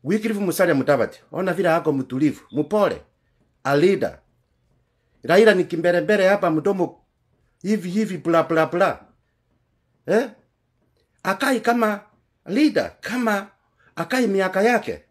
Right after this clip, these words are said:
ana behave kama teenager. Ala, <laughs> twenty thirty-two, ninaomba Rigathi Gachagua, wewe ukuwe wa kwanza kusema hii kitu, cha mingine naye ipokee.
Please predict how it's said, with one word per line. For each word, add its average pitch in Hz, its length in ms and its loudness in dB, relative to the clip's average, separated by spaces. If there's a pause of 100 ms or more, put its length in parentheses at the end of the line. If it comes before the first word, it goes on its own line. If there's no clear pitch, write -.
(100)
ana 180 200 -2
behave 208 300 0
kama 208 280 -4
teenager. 208 460 -6 (920)
Ala, 190 400 0 (440)
<laughs> - 520 -20
twenty 185 280 2
thirty-two, 160 600 -2 (580)
ninaomba 131 680 0
Rigathi 151 320 0
Gachagua, 170 520 -2 (560)
wewe 156 200 4
ukuwe 156 220 2
wa 131 200 4
kwanza 156 280 0
kusema 175 420 -2
hii 156 140 0
kitu, 156 380 -10 (360)
cha 127 160 -2
mingine 135 380 2
naye 139 260 2
ipokee. 107 480 -6